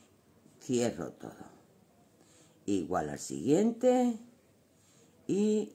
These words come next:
cierro todo. Igual al siguiente. Así vamos a hacer toda esta vueltecita.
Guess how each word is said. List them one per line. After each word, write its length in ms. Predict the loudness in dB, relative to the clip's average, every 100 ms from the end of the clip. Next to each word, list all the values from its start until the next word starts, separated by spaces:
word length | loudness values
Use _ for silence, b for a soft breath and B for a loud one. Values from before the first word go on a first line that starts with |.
| -12
cierro 440 | -2 -2 -2 -6
todo. 180 | -12 -18 -20 -20 -20 _ _ _ _ _ b b b b -8
Igual 400 | -6 -4 -6 -6
al 80 | -8
siguiente. 1080 | -10 -6 0 0 0 -2 2 4 4 2 -4 -14 _ _ _ _ b b b b b -6
Así 560 | -4 -2 0 0 0 -8 _ _
vamos 540 | -6 2 4 4 2 -4
a 40 |
hacer 400 | -2 2 2 0 -10 b b b b _
toda 420 | 0 2 2 2
esta 300 | 2 0 -2
vueltecita. 640 | 0 0 -2 -8 -6 -8